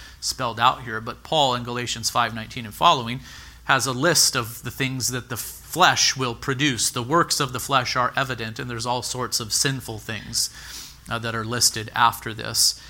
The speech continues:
But he contrasts it with the fruit of the Spirit, but the fruit of the Spirit is love, joy,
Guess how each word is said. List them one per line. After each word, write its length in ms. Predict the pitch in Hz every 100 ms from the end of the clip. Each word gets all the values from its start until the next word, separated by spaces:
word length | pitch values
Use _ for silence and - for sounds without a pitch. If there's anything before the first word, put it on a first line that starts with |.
| - - - -
But 100 | 131
he 60 | 143
contrasts 680 | - 190 202 156 143 -
it 140 | 147 131
with 140 | 127
the 80 | -
fruit 240 | - 156
of 100 | 139
the 60 | 120
Spirit, 640 | - - 165 135 120 127
but 100 | 143
the 80 | 143
fruit 240 | - 180
of 100 | 160
the 80 | 139
Spirit 560 | 131 - 151 147 139 -
is 240 | 135 120
love, 600 | 120 135 120 104 - - -
joy, 540 | 120 127 143 120 107